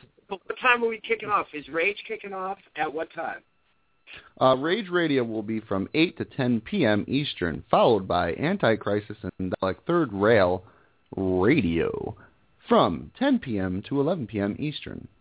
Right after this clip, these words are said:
Speaker 2: followed by eleven P M to one A M. Revolution Radio featuring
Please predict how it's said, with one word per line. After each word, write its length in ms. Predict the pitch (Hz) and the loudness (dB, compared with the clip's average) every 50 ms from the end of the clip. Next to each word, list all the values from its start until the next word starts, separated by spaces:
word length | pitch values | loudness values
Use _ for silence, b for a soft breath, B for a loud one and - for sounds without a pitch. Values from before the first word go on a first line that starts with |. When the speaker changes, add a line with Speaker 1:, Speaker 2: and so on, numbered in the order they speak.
| _ _ _ _ _ _ - | _ _ _ _ _ _ 2
Speaker 2:
followed 440 | 220 277 285 220 143 110 92 90 - | 4 4 6 6 4 4 2 0 -2
by 260 | 78 78 73 73 - - | -2 -2 -2 -4 -4 -2
eleven 380 | 117 120 139 190 190 175 135 | 0 2 2 2 2 0 -4
P 180 | - - 110 101 | -6 -6 -4 -4
M 220 | 92 92 92 92 | -4 -4 -6 -6
to 100 | - 117 | -6 -6
one 240 | 110 117 117 110 - - | -4 -2 -2 -4 -4 -4
A 180 | - 147 175 139 | -4 -4 -4 -4
M. 340 | - - 85 78 80 82 - _ _ _ _ _ _ _ _ _ _ _ _ _ _ - | -4 -6 -8 -8 -8 -10 -12 _ _ _ _ _ _ _ _ _ _ _ _ _ _ -4
Revolution 580 | 104 107 123 156 196 226 220 220 202 - - 170 | 2 4 4 4 4 0 -2 -4 -6 -8 -8 -6
Radio 440 | 160 165 170 143 104 82 - - - - - | -4 -2 -2 -2 -2 -4 -6 -10 -14 -8 -6
featuring 560 | 139 131 - - 110 104 101 101 101 - | -6 -6 -4 -4 -2 -2 0 -2 -2 -4